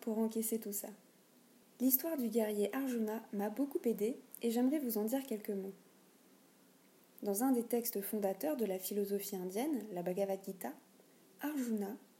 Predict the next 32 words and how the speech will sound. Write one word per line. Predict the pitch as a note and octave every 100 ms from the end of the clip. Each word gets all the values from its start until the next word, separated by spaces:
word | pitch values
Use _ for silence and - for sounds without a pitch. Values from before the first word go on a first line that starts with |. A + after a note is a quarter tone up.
| - - -
le | G#3 G#3+
guerrier | B3+ C4 A#3+ G#3+ -
au | B3+
service | B3+ C#4 C#4 A#3+
de |
la | G3 F#3
lumière, | G#3 G3+ G3 B3+ - - - - - -
dialogue | A#3 C#4+ C4+ D4+
avec | A#3+ A3
Shri | - -
Krishna, | C#4 A#3+ A3 F#3+ F#3 - - - - -
l'incarnation | A3 C#4 C4+ B3 A3+ G#3 G3 B3
humaine | A#3+ A3 C4 C4+ -
du | G3
dieu | G3+ A#3+ B3
Vishnu. | G#3+ G#3 - F#3+ - - - - - - - - - - - - -
Arjuna | F#3 G3 G#3 G#3+ D#4+ - - - - - A3
est |
l'un | A3 D4
des | C4 A3+
héritiers | A#3 A3+ C#4+
du | C#4
royaume | G#3 G#3 F#3+ A3 D4 G3+ - - -
dont | A3
ses | A3 B3
cousins | B3+ C4 D4+ D#4
veulent | A3+ G#3
l'expulser, | B3+ C#4+ - A3+ A3+ C#4 C#4
lui | A#3+ B3+
et | B3
ses | G#3
frères. | G3+ - E3+